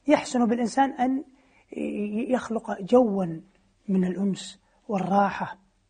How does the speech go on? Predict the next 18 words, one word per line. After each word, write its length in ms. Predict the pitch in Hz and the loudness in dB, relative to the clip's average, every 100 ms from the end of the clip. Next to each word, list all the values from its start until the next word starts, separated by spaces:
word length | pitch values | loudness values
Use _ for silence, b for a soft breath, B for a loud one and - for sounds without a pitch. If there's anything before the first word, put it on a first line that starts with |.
| _ _ _ _ - | _ _ _ _ -8
والاشتياق، 1300 | 185 190 180 - - 220 214 - - 202 214 180 - _ _ | 0 0 -2 -10 -8 2 2 2 2 4 4 2 -8 _ _
بحيث 340 | 196 185 302 262 | -10 2 2 2
إذا 540 | 294 - 226 220 202 190 b b | -2 -2 0 0 -2 -8 b b
ذهب 280 | 233 208 214 | 2 4 2
عن 180 | 190 202 | 0 -2
أولاده 360 | 190 202 185 | -2 -2 -2
اشتاق 380 | 160 - 269 247 | -8 -8 -4 -4
إليهم 440 | 202 190 196 170 190 | -4 -6 -6 -4 0
وهم 160 | 254 | 0
كذلك 380 | 220 220 240 - | 0 0 -2 0
يشتاقون 540 | 208 - 208 - 220 | -2 0 -2 0 -2
إليه، 360 | 208 196 220 196 b b b b b - | -2 -2 -2 -4 b b b b b -6
بحيث 360 | - 359 330 | -2 0 -2
يرتبطون 800 | 233 254 247 - 240 254 320 330 | 0 0 2 2 2 2 4 4
بالمن-، 480 | 233 262 262 294 320 | 4 4 4 4 2
في 100 | 202 | 2
المنزل 420 | 254 285 285 302 | 4 4 4 2
أكثر 560 | - 311 - 294 320 | 4 2 6 8 8